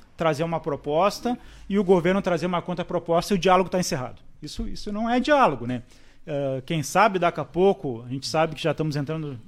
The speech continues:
em vésperas de campanhas aí, embora município, mas já começa a engatilhar pra, pra estado também. Mas por que não, não criar grupos de diálogos técnicos? Ó, então, ó, vamos discutir a carreira da Polícia Civil?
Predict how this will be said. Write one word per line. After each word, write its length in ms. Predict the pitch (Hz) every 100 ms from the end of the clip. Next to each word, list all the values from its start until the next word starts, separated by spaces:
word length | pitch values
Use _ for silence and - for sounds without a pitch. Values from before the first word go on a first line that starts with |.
| -
em 100 | 139
vésperas 560 | 120 175 185 180 156 151
de 120 | 156
campanhas 600 | 160 127 160 208 180 120
aí, 160 | 131 160
embora 400 | 139 120 143 143
município, 600 | 147 147 - 190 226 220 - -
mas 160 | 175 175
já 80 | 185
começa 340 | 185 185 -
a 20 |
engatilhar 480 | 185 180 - 170 160
pra, 380 | 165 170 165 151 -
pra 140 | 170 165
estado 420 | - 165 156 147
também. 420 | 196 160 135 113 - - - -
Mas 160 | - 175
por 180 | - 196
que 200 | 240 285
não, 160 | 277
não 420 | 262 233 196 190 214
criar 520 | 185 180 208 208 175
grupos 600 | 123 143 214 247 214 170
de 100 | 143
diálogos 460 | 131 165 190 180
técnicos? 720 | - 202 226 - 160 127 117 - - - -
Ó, 160 | 190 160
então, 220 | 131 165
ó, 120 | 196
vamos 260 | 147 202 208
discutir 320 | - 202 -
a 80 | 196
carreira 420 | 202 165 185 202
da 100 | 185
Polícia 260 | 175 180 175 170
Civil? 300 | 131 208